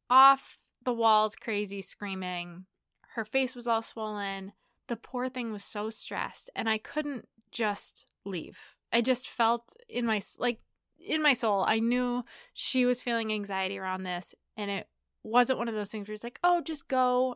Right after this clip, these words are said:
and she'll figure it out." I could tell that she was under distress, and it was different this time, and I had to honor what my kid was feeling, even if it was cutting into my plan. But I have to tell you,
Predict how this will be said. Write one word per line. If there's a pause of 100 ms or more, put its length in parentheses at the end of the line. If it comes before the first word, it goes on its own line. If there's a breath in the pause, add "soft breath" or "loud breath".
and
she'll
figure
it
out."
I
could
tell
that
she
was
under
distress, (440 loud breath)
and
it
was
different
this
time,
and
I
had
to
honor (300)
what
my
kid
was
feeling, (500 soft breath)
even
if
it
was
cutting
into
my
plan.
But
I
have
to
tell
you,